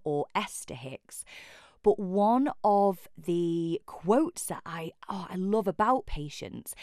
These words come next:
is, "Patience is not the ability to wait, but the ability to keep a good attitude while waiting." So can we see from that quote, it's the ability to keep a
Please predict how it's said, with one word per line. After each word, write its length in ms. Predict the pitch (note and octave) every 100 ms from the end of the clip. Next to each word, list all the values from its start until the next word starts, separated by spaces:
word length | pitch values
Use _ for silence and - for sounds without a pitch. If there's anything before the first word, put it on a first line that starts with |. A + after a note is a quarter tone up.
| - - -
is, 220 | G3+ G3+ - -
"Patience 540 | - B3+ F4 A#4 A4 E4+
is 100 | D4
not 240 | C4+ -
the 160 | B3+ A#3
ability 480 | E3+ G3 F#3 -
to 140 | E3 D3+
wait, 500 | C3+ - - - - _ _ _ _ _ _ _ -
but 160 | G#3+
the 160 | A3 G3+
ability 640 | D#3 - F#3 G3+ - C4
to 100 | -
keep 320 | - - E3 -
a 200 | D#3 C3
good 200 | E3+ D#3+ - -
attitude 840 | D4+ - G#3 - D3 C#3 C#3 C#3 - - _ _ _
while 500 | C#3+ C#3+ C#3+ C#3+ D3
waiting." 640 | C3+ B2+ - - F2+ - - _ _ _ _ _ _ _ - - - - -
So 340 | - B3+ G#3 - - - - -
can 200 | - A#3
we 100 | C4
see 720 | B3+ - - - B3 B3+ A3 F3
from 460 | - E3 E3 D3+
that 280 | F3 - -
quote, 640 | - - E3+ F#3 D3+ - -
it's 240 | G#3 -
the 220 | A3+ G#3
ability 720 | G3+ D3+ - F#3+ G3 A3 -
to 120 | A#3+ -
keep 220 | -
a 60 | G#3